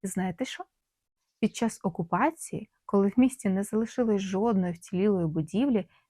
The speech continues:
приміщення цнапу було неушкодженим. Вона дійсно виконала свою місію, бо саме це приміщення і прикрашала вишиванка оберіг.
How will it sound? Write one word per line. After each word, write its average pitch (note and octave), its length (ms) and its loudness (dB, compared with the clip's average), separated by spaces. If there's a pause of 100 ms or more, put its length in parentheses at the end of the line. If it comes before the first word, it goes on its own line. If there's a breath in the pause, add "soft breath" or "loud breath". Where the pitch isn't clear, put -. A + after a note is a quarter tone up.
(120)
приміщення G3+ 640 4
цнапу E3+ 480 -2 (220 soft breath)
було E3+ 280 2
неушкодженим. F3+ 760 0 (520)
Вона F#3+ 280 2
дійсно F3+ 520 0
виконала G#3 480 2
свою G3 260 0
місію, A#3 420 -2 (400)
бо F#3 140 -4
саме F3 340 -2
це G#3 260 -2
приміщення F#3 800 0
і B3 60 0
прикрашала C4 840 0 (100)
вишиванка E3 680 -2
оберіг. D#3+ 480 -8